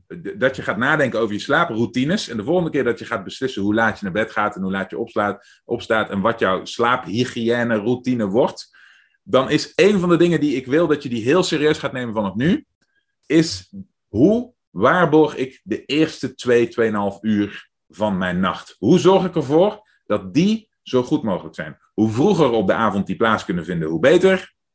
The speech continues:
Eh, nogmaals, daar zijn wat verschillende theorieën over. Dat, dat is voor de een een andere tijdstip dan de ander. Maar vooral, hoe zorg ik ervoor dat er geen enkele kans is dat dat onderbroken wordt,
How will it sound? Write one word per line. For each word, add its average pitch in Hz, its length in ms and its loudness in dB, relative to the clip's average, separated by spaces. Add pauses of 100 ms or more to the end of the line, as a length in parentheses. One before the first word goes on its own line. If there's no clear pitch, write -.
Eh, 95 360 2
nogmaals, 107 480 0
daar 92 120 0
zijn 95 280 -2
wat 85 160 -6
verschillende 92 360 -4
theorieën 92 460 2
over. 90 280 2
Dat, 90 320 -2
dat 85 160 -6
is 90 120 -6
voor 85 100 -6
de 90 140 -4
een 90 100 -2
een 85 100 -4
andere 92 240 -2
tijdstip 90 360 -4
dan 76 80 -8
de 73 80 -8
ander. - 580 -4
Maar 95 160 0
vooral, 135 320 4
hoe 151 160 6
zorg 156 220 4
ik 127 80 -12
ervoor 123 180 -2
dat 110 120 -2
er 113 60 -2
geen 101 320 -2
enkele 156 580 0
kans 143 260 -4
is 139 120 -8
dat 107 200 0
dat 131 200 2
onderbroken 120 640 0
wordt, 131 460 -4